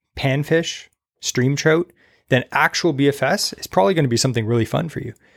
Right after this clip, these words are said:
If you're trying to target largemouth, smallmouth, walleye, stuff like that,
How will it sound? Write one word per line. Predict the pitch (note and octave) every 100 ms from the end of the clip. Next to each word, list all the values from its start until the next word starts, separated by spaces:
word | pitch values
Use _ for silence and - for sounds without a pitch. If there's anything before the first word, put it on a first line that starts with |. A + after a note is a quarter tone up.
| _ _ _
If | B2
you're | D#3+ F#3+
trying | - F3+ E3
to |
target | - D3+ B2+ -
largemouth, | A2 G#2+ A2 B2 A2+ -
smallmouth, | A2+ G#2+ A2 A2 A2 - _ _ _ _ _ _ -
walleye, | G#2 G#2 A2 A2
stuff | - B2+
like | G#2+
that, | G#2+ G#2+ D3+